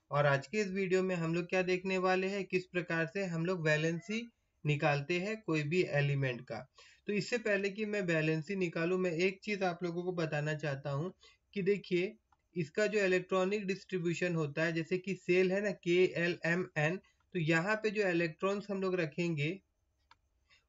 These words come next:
वो कुछ इस प्रकार से हम लोग रखेंगे, देखिए टू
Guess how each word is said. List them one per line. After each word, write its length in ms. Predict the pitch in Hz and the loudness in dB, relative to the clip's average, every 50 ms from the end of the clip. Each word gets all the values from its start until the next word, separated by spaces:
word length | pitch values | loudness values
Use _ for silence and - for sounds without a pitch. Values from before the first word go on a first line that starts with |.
| _ - | _ -2
वो 100 | 190 202 | 0 0
कुछ 240 | 185 226 226 185 - | 0 0 -4 -2 0
इस 140 | 220 214 214 | -2 -2 -2
प्रकार 400 | - 202 190 175 175 170 165 156 - | 0 -2 0 2 2 2 0 0 0
से 60 | 185 | -2
हम 160 | 175 170 170 | -2 -2 0
लोग 120 | 170 170 165 | 0 0 0
रखेंगे, 440 | 156 147 143 - 151 139 135 135 131 | 0 -2 -2 -2 -2 0 0 -2 -2
देखिए 320 | 131 135 131 - 143 131 127 - _ - | -2 -4 -6 -4 -4 -6 -6 -6 _ -2
टू 420 | 185 190 202 208 214 208 - - | 0 0 0 0 -2 -6 -8 -12